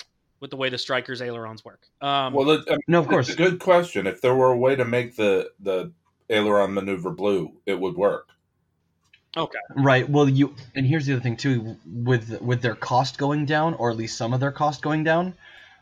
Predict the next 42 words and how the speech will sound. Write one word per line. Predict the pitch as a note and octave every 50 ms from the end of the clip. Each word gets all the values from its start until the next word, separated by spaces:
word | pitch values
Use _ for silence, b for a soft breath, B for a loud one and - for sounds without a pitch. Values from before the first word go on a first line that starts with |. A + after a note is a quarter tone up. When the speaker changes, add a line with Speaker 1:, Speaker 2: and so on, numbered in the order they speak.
| B -
Speaker 3:
um, | - C3 B2 A#2 A#2 A2 A2 G#2+ G#2 G2+ G2+ G2+ - - _ _ _ _ _ -
you | B2 A#2+ A#2+ B2+ C3
might, | B2+ B2+ B2+ C#3+ D3 C3 - -
you | A#2 B2 B2
will | A2+ A#2
definitely | A2+ C3 C3 B2+ D3 C#3 B2+
see | A#2+ - C3+ B2+
them | A2+ A#2 A2+ G#2+
more. | G#2+ G#2+ G#2+ G#2 G#2 G2+ G2 G2+ b b b b b b b b b b -
And, | A#2+ A#2 A2+ A2 A2 A2 G#2+ G2+ A2 -
you | - A#2+ B2
know, | A#2 A2
now | A2 A#2 A2+
with | A#2 A#2+
this | B2 B2 -
change | - B2 A#2 - -
to | A#2+
gas | G2+ A2 A#2 B2 B2+
clouds, | - - B2 A#2 A2+ G#2+
they | A2 A#2+ B2
can | B2+ C3+ C3
still | - D3 C#3+ C3+ - A2+
ailerons | A#2 A#2+ B2 C3 B2+ C3 B2+ A#2+ A2
over | - A#2 A#2+ A#2 - C3 D3
it | D#3+ - -
and | A#2+ A#2+ A#2
reveal | A#2 A2+ G#2+ A#2+ A#2+ A#2 A2+
the | A2 A2+ G#2+
blue, | G2 - A#2+ A#2+ A#2 A2+ G#2+ G#2+ G#2 - B B B B B B
as | - A#2+ A#2+ B2
long | A#2 A2+ A#2+ A#2+ A#2+
as | A#2 A2+ -
that | A#2+ A#2 A2+ G2+
maneuver | A2+ A2+ A2+ A2+ A#2 A2+ A#2+ A#2+
template | B2 - C3 A2+ - A#2 G#2 G2
doesn't | - A2 A2 - A#2 G#2+
go | - G#2+ - -
over | G#2+ A2 G#2+ A2
the | G2+ A2+
gas | G2+ A#2+ A2 G#2 G#2 -
cloud. | - - G#2 F#2 F#2
Speaker 2:
Correct. | F2+ F2+ F2 E2 D#2+ - _ _ -